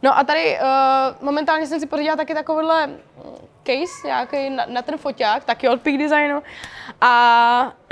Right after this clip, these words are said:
<clears throat> ten teda používám, když, eh, fakt se mi nic nevleze ani do tady tohle, že musím vzít vel-, velkou kresnu a nechci, aby se mi ten foťák nebo ten objektiv nějak poškodil, tak si ho tady takhle právě jako hezky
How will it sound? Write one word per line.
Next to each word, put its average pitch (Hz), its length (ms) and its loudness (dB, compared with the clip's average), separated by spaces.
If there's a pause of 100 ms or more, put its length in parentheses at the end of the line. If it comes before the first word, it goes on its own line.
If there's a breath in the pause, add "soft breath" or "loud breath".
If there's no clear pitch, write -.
(120)
<clears throat> 302 320 0
ten 294 220 -4
teda 311 180 0
používám, 285 520 -4
když, 262 280 -6
eh, 262 60 0 (540)
fakt - 280 -2
se - 160 -4
mi 302 140 -2
nic 294 200 -4
nevleze 285 300 -2
ani 277 140 -4
do 262 100 -6
tady 254 160 -4
tohle, 262 340 -2
že 262 80 -6
musím 269 200 -8
vzít 247 200 -6
vel-, 240 260 0
velkou 262 300 0
kresnu 269 500 0 (520 loud breath)
a 233 360 4
nechci, 254 320 -6
aby 254 140 -4
se 285 120 -8
mi 262 80 -6
ten 277 200 -8 (360)
foťák 269 520 2
nebo 254 200 -4
ten 285 120 -4
objektiv 254 320 -4
nějak 254 180 -4
poškodil, 302 680 -2 (420 loud breath)
tak 254 160 -2
si - 160 -4
ho 269 100 0
tady 262 140 0
takhle 254 220 -2
právě 240 320 0
jako 233 160 -2
hezky 254 560 -4